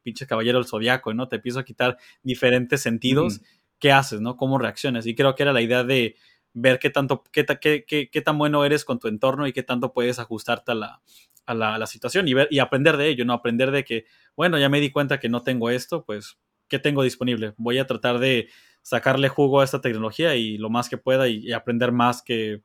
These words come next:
Speaker 1: ma-, más acerca". Un ejemplo que doy es como si por alguna opción, por alguna razón, no hay forma de cambiar un lenguaje de programación y, y tal vez no te gusta el syntax, es, "Bueno, si no se puede, tengo que aprender más, más a, más a fondo acerca de este lenguaje para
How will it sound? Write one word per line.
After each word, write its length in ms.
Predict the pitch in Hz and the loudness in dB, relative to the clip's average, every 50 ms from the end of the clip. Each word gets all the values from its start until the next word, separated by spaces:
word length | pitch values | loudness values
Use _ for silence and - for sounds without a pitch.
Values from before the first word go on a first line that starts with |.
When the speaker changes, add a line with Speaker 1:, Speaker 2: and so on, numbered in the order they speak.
| _ | _
Speaker 1:
ma-, 300 | _ 123 117 113 113 107 - 117 | _ -6 -6 -6 -6 -8 -12 -10
más 300 | 110 117 120 120 120 117 | -6 -2 0 0 0 -2
acerca". 260 | 123 117 123 117 - 123 | -2 -2 -2 -2 0 0
Un 100 | 131 147 | 0 0
ejemplo 280 | 143 127 143 135 131 127 | 0 0 -2 -2 -4 -4
que 80 | - 120 | -2 -2
doy 140 | 127 131 | 0 0
es 100 | 135 131 | -2 -2
como 340 | - - 143 131 120 113 107 - - - - - _ _ | -2 -2 -2 0 0 -2 -4 -8 -16 -20 -20 -20 _ _
si 200 | _ - - 131 | _ -6 -6 -6
por 160 | 120 - 131 123 | 0 2 2 2
alguna 220 | 123 123 139 156 | 4 2 2 2
opción, 500 | 147 - - - 143 143 139 139 139 135 | 2 0 0 0 2 2 2 2 0 0
por 140 | - - 131 | 0 0 2
alguna 300 | 123 127 147 156 156 139 | 2 2 2 2 2 2
razón, 600 | 113 120 120 120 - 143 143 147 139 135 117 - _ _ | 2 2 0 0 2 0 0 0 0 -2 -6 -10 _ _
no 220 | - 123 131 127 | -10 -4 -2 2
hay 100 | 135 139 | 2 2
forma 360 | 135 - 143 131 135 143 135 | 2 2 2 2 2 2 2
de 120 | 120 113 110 | 2 0 -2
cambiar 260 | - 117 117 127 127 | -2 0 0 0 2
un 80 | 127 123 | 2 0
lenguaje 340 | 120 117 113 123 117 - | 0 0 0 -2 -2 -4
de 60 | 123 - | -6 -6
programación 560 | - 110 107 107 107 110 - - 143 143 131 | -6 -8 -8 -8 -8 -10 -6 -4 -2 0 0
y, 200 | 117 110 104 - _ _ _ _ _ _ | 0 -2 -4 -6 _ _ _ _ _ _
y 80 | 127 | -6
tal 140 | - - 131 | -2 2 2
vez 80 | 135 139 | 4 4
no 100 | 139 139 | 2 2
te 80 | - 143 | 2 2
gusta 240 | 135 135 135 - 123 | 2 2 0 0 -4
el 60 | 113 | -2
syntax, 300 | - 185 185 - 139 117 | -2 -4 -6 -4 -4 -2
es, 100 | 123 123 | -2 0
"Bueno, 340 | 123 135 139 139 120 107 - _ _ _ _ | 2 2 2 2 0 -4 -6 _ _ _ _
si 160 | - - 120 | -8 -4 -2
no 100 | 120 120 | -2 -2
se 120 | 117 143 | -2 -4
puede, 300 | 131 - 139 135 135 139 | -2 0 2 2 2 2
tengo 260 | 135 - 123 127 127 | 0 -2 -2 -2 -2
que 300 | 127 - 135 127 123 123 - - _ _ _ _ _ | 0 0 0 2 0 -2 -4 -12 _ _ _ _ _
aprender 440 | - 117 - - 117 117 117 135 127 | -6 -4 -2 -2 0 2 2 2 2
más, 640 | 131 135 135 135 127 - - - - - - - _ | 4 4 2 2 0 -2 -8 -14 -16 -18 -20 -14 _
más 440 | 117 113 113 117 127 143 139 - - | -6 -2 0 2 2 2 2 2 0
a, 100 | 139 127 | 0 0
más 280 | 123 120 123 127 131 147 | 0 0 0 0 0 -2
a 60 | 131 | -4
fondo 280 | - 139 135 131 127 | -2 -2 -2 0 0
acerca 280 | 123 117 - 120 - - | 0 -2 -2 -4 -2 -2
de 40 | 127 123 | -2 -2
este 140 | - - | -2 -4
lenguaje 400 | 123 110 107 107 113 117 - - 120 | -4 -4 -4 -6 -6 -8 -8 -10 -12
para 320 | - 104 101 - - - | -12 -14 -16 -16 -18 -20